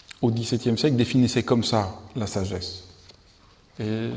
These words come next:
je trouve que c'est une dé-, c'est un peu la définition que, que nous avons.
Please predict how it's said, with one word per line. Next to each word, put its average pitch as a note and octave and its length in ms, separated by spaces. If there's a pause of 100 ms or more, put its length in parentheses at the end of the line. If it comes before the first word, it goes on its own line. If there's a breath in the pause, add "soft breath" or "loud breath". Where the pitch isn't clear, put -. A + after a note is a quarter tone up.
(120)
je A#2 140
trouve C#3 200
que A#2+ 100
c'est A2+ 200
une A#2 100
dé-, B2+ 140
c'est B2 140
un A#2+ 120
peu C#3+ 140
la A#2 120
définition B2 580
que, A#2 320 (480 loud breath)
que B2 80
nous A#2+ 240
avons. G#2+ 320